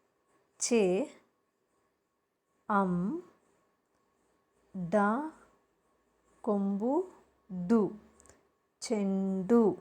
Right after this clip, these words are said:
ಅದೇ ರೀತಿ ನೆಕ್ಸ್ಟ್ ಒನ್, ಮುಂದಿನ ಚಿತ್ರ ನೋಡಿ, ಅದನ್ನ ಏನಂತ ಕರಿತೀವಿ? ಉಂಗುರ. ಉಂಗುರ ಅನ್ನೋದು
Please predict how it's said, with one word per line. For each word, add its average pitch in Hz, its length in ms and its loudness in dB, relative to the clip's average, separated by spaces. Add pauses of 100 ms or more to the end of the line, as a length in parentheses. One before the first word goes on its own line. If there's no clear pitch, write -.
(1600)
ಅದೇ 262 220 6
ರೀತಿ 247 320 2
ನೆಕ್ಸ್ಟ್ 240 380 -4
ಒನ್, 285 180 0 (1600)
ಮುಂದಿನ 226 360 0 (420)
ಚಿತ್ರ 220 260 -6 (100)
ನೋಡಿ, 196 480 -2 (200)
ಅದನ್ನ 220 280 0
ಏನಂತ 214 300 0
ಕರಿತೀವಿ? 214 680 -2 (340)
ಉಂಗುರ. 214 520 -2 (920)
ಉಂಗುರ 226 320 0 (100)
ಅನ್ನೋದು 220 680 -2